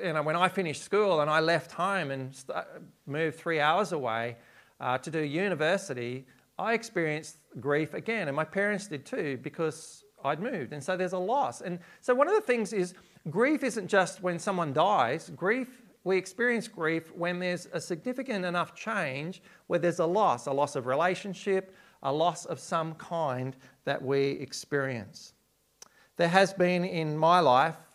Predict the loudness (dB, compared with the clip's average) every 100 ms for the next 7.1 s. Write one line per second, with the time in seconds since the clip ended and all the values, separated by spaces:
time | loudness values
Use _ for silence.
0 | -6 -4 0 0 -2 -4 -4 -2 -4 -4
1 | -8 -20 -20 _ _ -4 -2 0 0 0
2 | 2 4 4 4 2 2 0 6 6 6
3 | 2 -4 -14 -16 2 6 6 4 4 8
4 | 8 6 0 2 2 0 -2 -4 -6 -2
5 | 0 0 -2 -4 -2 -2 -4 -6 -4 -2
6 | -4 -6 -6 -4 -4 -4 -2 -2 0 0
7 | -2